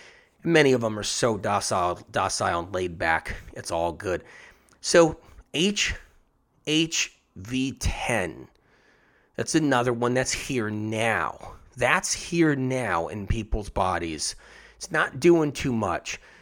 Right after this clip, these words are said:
Sits in the liver, and it just creates a little bit of poison byproduct.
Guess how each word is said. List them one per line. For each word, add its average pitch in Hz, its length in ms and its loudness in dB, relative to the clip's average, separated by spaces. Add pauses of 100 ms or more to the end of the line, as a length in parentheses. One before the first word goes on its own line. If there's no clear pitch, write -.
Sits 190 360 6
in 190 120 6
the 175 80 6
liver, 90 480 -2 (420)
and 135 140 2
it 127 60 -4
just - 180 -4
creates 135 400 2
a 135 80 4
little 143 460 4
bit 131 180 2
of 117 100 0
poison 98 640 -2
byproduct. 95 800 0